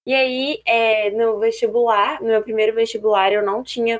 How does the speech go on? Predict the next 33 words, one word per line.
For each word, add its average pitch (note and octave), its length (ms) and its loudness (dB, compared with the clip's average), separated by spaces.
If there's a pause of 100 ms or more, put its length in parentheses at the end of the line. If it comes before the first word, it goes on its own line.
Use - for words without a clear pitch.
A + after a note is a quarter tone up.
não F#3+ 140 -2
consegui, G3 680 -4
é, E3 440 2
a E3+ 100 2
vaga F3 300 0
na F3 100 -2
medicina. G3 680 -2 (1000)
E C4 60 6
eu C#4 80 4
comecei D4 320 0
a - 20 2
abrir C#4+ 200 2
a - 20 0
minha C#4 160 -6
cabeça, C#4 560 2
comecei G3+ 360 0
a G3+ 60 4
pensar A#3 540 0
que A#3 160 -4
eu A#3+ 100 4
poderia A#3+ 640 0
escolher B3 600 0 (160)
novas A3+ 500 2
outras B3 380 0
coisas. F3 560 0
E A#3 160 2
aí A3+ 380 0
vem A3 280 0
a, A#3+ 100 -2
a A#3 140 0
fase A3 240 0
de A3+ 80 -8
pesquisa. F#3+ 520 -4